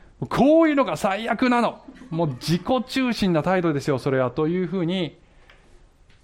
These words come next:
世の中は言うと思います。これは神を抜きにした倫理。それが世界を支配している。功利主義って聞いたことはありますかね？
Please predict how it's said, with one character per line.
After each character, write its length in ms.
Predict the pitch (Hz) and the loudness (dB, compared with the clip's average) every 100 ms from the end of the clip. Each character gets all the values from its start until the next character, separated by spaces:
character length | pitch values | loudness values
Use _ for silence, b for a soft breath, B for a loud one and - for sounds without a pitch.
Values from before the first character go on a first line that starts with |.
| _ | _
世 140 | - 120 | -6 -2
の 80 | 117 | -2
中 200 | 101 117 | -4 -6
は 100 | 104 | -6
言 140 | 101 | -10
う 20 | |
と 80 | 95 | -14
思 100 | 98 | -18
い 40 | |
ま 100 | 101 | -20
す。 160 | - - - - _ _ - B B B B - | -20 -20 -20 -20 _ _ -20 B B B B -18
こ 120 | - | -6
れ 80 | 170 | -4
は 280 | 190 214 - - - _ _ - | -2 -2 -6 -18 -20 _ _ -10
神 460 | - 196 202 165 | -4 0 0 0
を 240 | 139 151 - | -2 -2 -4
抜 180 | 131 139 | -4 -4
き 200 | 139 131 | -6 -6
に 160 | 110 104 | -6 -8
し 160 | - | -10
た 300 | - 135 120 - _ | -6 -4 -4 -12 _
倫 500 | 123 120 135 139 110 | -12 -6 -2 -2 -2
理。 140 | 92 - - _ _ - _ _ _ - | -8 -18 -20 _ _ -20 _ _ _ -20
そ 180 | - 135 | -8 -4
れ 100 | 131 | -2
が 260 | 165 156 - | -2 -4 -8
世 180 | - 135 | -12 -10
界 260 | 123 101 113 | -8 -6 -6
を 120 | 139 | -6
支 160 | - 117 | -8 -12
配 180 | 95 - | -12 -18
し 40 | |
て 100 | - | -20
い 40 | |
る。 80 | - _ _ - - _ - - _ _ - - - - - - B B B B B B B - | -20 _ _ -20 -20 _ -20 -20 _ _ -20 -20 -20 -20 -20 -20 B B B B B B B -2
功 240 | 240 285 | 4 6
利 120 | 302 285 | 6 2
主 80 | |
義 140 | 302 156 | 0 -2
っ 20 | |
て 140 | - 113 | -6 -6
聞 120 | 120 | -2
い 20 | |
た 100 | 117 | -2
こ 80 | 110 | -4
と 80 | 101 | -4
は 60 | |
あ 20 | |
り 60 | 101 | -8
ま 80 | 98 | -10
す 80 | - | -4
か 80 | |
ね？ 280 | 190 220 - | -2 -2 -4